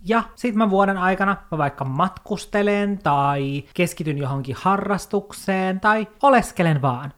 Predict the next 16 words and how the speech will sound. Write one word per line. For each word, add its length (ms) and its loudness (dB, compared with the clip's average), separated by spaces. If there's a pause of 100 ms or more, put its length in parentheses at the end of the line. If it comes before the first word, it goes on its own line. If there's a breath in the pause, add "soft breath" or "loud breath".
(120)
Ei 100 2
välttämättä 380 -2
tarvitse 240 -6
tehdä 220 -4
edes 180 -8
mitään 220 -4
tollaista 360 -8
erikoista. 540 -10 (100)
Niin, 420 2 (160)
niin 80 6
mä 60 6
oon 140 4
huomannut 360 2
nyt 160 -4
sen, 300 -2
että 320 -2